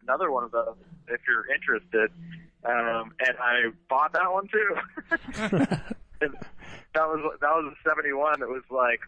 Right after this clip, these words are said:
fully lowered, um, so it rode like total shit. And, uh, it had skinny, like, one thirty-fives on the front, so you could turn, and then one ninety-fives on the back that looked really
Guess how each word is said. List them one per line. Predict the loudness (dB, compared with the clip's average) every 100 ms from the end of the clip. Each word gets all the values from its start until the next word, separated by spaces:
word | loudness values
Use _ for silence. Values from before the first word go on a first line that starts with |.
| -14 _
fully | 2 4 2
lowered, | 2 2 4 4 2 -2 -10 0
um, | 2 4 2 0 -6 -10 -4
so | 0
it | 0
rode | 2 2 2 2
like | 0 0 _ 0
total | 2 2 0
shit. | 0 2 0 -6 -16 -16 -20 _ 0
And, | 2 4 2 4
uh, | 4 4 2 -2
it | 0
had | 2 0 -6 -18 -16 -4
skinny, | 0 2 2 0 0
like, | 0 0
one | 0 -2 0
thirty-fives | 0 2 2 2 2
on | -2
the | -4
front, | 0 2 0 -4 -2
so | 0
you | 2 0
could | -6 0
turn, | 2 2 0 -4 0
and | 0 2
then | 2 4 2 -2 -12 -14 -16 -4
one | 0 0
ninety-fives | 2 2 0 -2 -2 -2
on | -4
the | -4
back | 0 2 2 0 -4
that | -2
looked | -2 -2
really | -4 -4